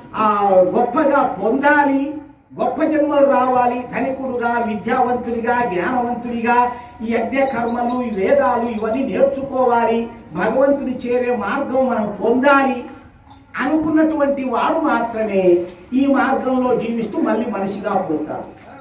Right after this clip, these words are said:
ఇష్టానుసారంగా జీవించే వాళ్ళు ఎవ్వరూ మనుషులుగా పుట్టరు. ఇది నేను చెప్తున్నాను చూడండి. నేను ఎన్నో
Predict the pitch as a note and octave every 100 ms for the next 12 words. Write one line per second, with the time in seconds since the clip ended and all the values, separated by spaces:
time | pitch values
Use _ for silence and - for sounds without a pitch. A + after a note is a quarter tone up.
0 | - C#4+ - D4 C#4+ C#4 B3+ C4 C4 B3+
1 | B3+ B3 A#3+ B3+ B3 A3 B3 A#3 A3+ A3
2 | G#3 C4 C4+ C4+ C#4 A#3+ G#3 B3 - B3
3 | A#3 A#3 G#3+ G3 G#3+ F#3+ F#3+ F#3+ F#3+ F#3
4 | F#3+ - G#3+ F3+ E3 D#3 F3 E3+ - -
5 | - - - _ F#3+ G#3+ F#3+ F3 - -
6 | D#3+ F3+ A3+ B3 G#3+ G3